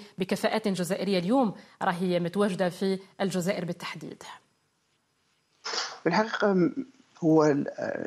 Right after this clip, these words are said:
Speaker 2: البحث العلمي مثلا في ال-، في أمريكا وفي الدول الأوروبية أنه اتجه نحو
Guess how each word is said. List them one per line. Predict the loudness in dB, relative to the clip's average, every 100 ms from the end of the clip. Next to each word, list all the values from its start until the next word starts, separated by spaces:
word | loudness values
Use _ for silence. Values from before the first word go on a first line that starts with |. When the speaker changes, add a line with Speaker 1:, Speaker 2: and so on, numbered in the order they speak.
| -6
Speaker 2:
البحث | -4 -2 0 2
العلمي | 4 4 4 0 0
مثلا | -4 0 0 0
في | -2
ال-، | -6 -4 -4 -6 -6
في | 0 4
أمريكا | 6 4 2 0 -4
وفي | -4 0 0 0 -2 -8
الدول | -4 4 6 4
الأوروبية | 2 -4 -2 0 0 4 6 6
أنه | 4 2 2 2 0 -2 0
اتجه | 2 4 4 2 -10 _ -20 _ 2
نحو | 2 4 2